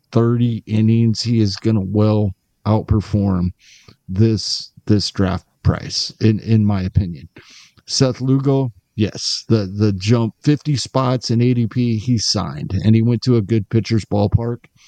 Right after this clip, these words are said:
I'm fine with it. I'm probably looking for guys like Nick Lodolo with more upside a-, at this point, but Seth Lugo, steady, great ballpark,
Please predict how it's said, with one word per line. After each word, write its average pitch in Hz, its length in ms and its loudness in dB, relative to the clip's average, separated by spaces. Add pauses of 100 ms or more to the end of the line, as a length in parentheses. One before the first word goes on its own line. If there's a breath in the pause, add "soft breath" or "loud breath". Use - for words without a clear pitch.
(300 soft breath)
I'm 110 160 2
fine 123 380 0
with 127 200 0
it. 127 200 0 (560 loud breath)
I'm 117 180 2
probably 180 640 0
looking 160 420 0
for 156 160 0
guys 139 500 0
like 110 260 0 (120)
Nick 113 260 2
Lodolo 117 640 2
with 117 200 -6
more 110 320 -4
upside 147 680 -2 (320)
a-, 127 200 2
at 139 180 2
this 160 180 0
point, 170 380 0
but 110 140 -4
Seth 139 300 0
Lugo, 135 500 2 (420 loud breath)
steady, 127 840 -2 (540 soft breath)
great 127 320 2
ballpark, 113 640 -2